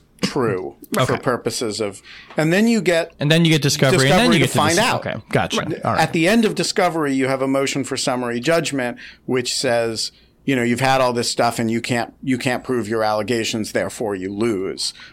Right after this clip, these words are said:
Speaker 1: Um, and if you survive a motion to, for summary judgment,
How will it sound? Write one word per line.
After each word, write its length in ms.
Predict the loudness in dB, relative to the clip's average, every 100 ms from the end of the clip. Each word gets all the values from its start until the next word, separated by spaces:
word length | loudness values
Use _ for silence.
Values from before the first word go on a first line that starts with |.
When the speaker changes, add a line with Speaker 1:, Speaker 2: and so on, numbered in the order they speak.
| -18 -4
Speaker 1:
Um, 380 | 0 0 0 -2
and 200 | -2 0
if 220 | 0 0
you 100 | -2
survive 440 | -2 0 0 0 0
a 60 |
motion 380 | -2 -2 -2 -6
to, 100 | -8
for 160 | -8 -6
summary 420 | -4 -4 -4 -4
judgment, 580 | 0 0 0 -2 -4